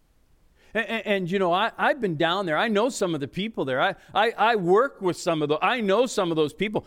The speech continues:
Some of them have very crude tattoos. And you'd say, "What? What?"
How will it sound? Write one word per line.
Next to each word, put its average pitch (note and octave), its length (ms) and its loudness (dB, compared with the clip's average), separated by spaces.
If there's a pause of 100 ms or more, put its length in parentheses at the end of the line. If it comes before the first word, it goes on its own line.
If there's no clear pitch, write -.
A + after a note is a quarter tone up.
(120)
Some C4+ 280 0
of C4+ 60 2
them F#3 100 2
have C#3 160 -2
very D#3 580 0
crude C3+ 480 -6
tattoos. A2+ 960 -8 (2500)
And G#2+ 140 -16
you'd A#2 180 -14
say, F2 360 -16 (920)
"What? E4+ 280 -14 (2500)
What?" F4+ 300 -12